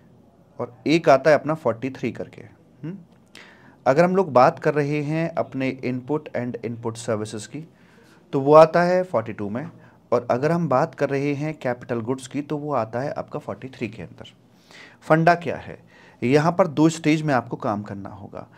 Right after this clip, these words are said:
पहली स्टेज यहाँ पर आएगी और स्टेज टू आपकी इधर साइड में मालिक आ जाती है, ठीक है। यहाँ पहली स्टेज में आप एक काम करो, आप बुक करो अपना क्रेडिट, जो भी आपका बनता है हंड्रेड परसेंट,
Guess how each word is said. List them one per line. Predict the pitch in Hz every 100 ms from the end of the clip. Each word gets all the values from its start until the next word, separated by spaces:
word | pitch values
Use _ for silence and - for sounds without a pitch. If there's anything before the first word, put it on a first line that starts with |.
| - _ _ -
पहली | 135 139 151
स्टेज | 156 - 156 156 113
यहाँ | 113 110
पर | 107 110
आएगी | 113 147 170 - _ _ _ _ _ _ _ - _ _ -
और | 170 160
स्टेज | - - 165 175 -
टू | 151 -
आपकी | 113 113 - 131 - -
इधर | 127 135
साइड | 131 104 98
में | 110
मालिक | 139 113 101 120 -
आ | 107
जाती | 98 104 - -
है, | 104 110 _ -
ठीक | - 139
है। | 190 202 _ _ _ - - -
यहाँ | 127 147 196
पहली | 202 147 170
स्टेज | 185 147 139
में | 156 160
आप | 120 127
एक | 123
काम | 120 117
करो, | 117 107 127 - _ _ -
आप | 120 135 123
बुक | 120 170 -
करो | 135 117 139 110
अपना | - 110
क्रेडिट, | 117 107 101 - 113
जो | 107 139
भी | 170
आपका | 175 139 - 117
बनता | 101 101 -
है | 117 117 - -
हंड्रेड | 120 135 165 175
परसेंट, | 175 113 - 92 -